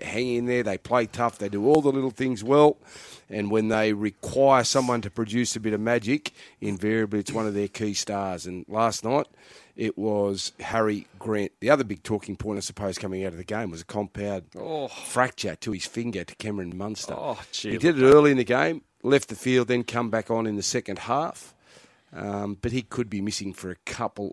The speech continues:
Speaker 1: of weeks. Um, and that'd be a massive blow for, for Melbourne early in the season.
Speaker 2: Yeah, it, Craig Bellamy indicated he will need surgery on that, so, uh, that is certainly, uh, the major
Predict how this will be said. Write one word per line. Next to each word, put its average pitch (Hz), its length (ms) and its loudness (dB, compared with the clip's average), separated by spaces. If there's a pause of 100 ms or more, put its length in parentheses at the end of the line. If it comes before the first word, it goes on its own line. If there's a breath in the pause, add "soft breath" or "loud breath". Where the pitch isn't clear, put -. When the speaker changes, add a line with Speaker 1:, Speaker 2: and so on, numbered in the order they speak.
Speaker 1:
of 87 600 -8
weeks. 90 720 -10 (460 soft breath)
Um, 87 440 -8
and 101 120 -4
that'd 92 140 -4
be 92 120 -4
a 90 40 -6
massive 92 380 -8
blow 90 280 -8
for, 85 360 -10
for 90 120 -12
Melbourne 90 460 -8
early 90 140 -8
in 82 80 -12
the 90 40 -14
season. 90 460 -10
Speaker 2:
Yeah, 98 140 -4
it, 92 360 -8 (140)
Craig 110 300 2
Bellamy 98 320 0
indicated 92 560 -4
he 92 80 -8
will 90 180 -6
need 85 240 -6
surgery 87 480 -4
on 80 140 -8
that, 95 260 -4
so, 82 480 -2
uh, 82 140 -2
that 87 200 -6
is 82 120 -10
certainly, 90 640 -4
uh, 80 220 -4
the 92 80 -10
major 87 400 -6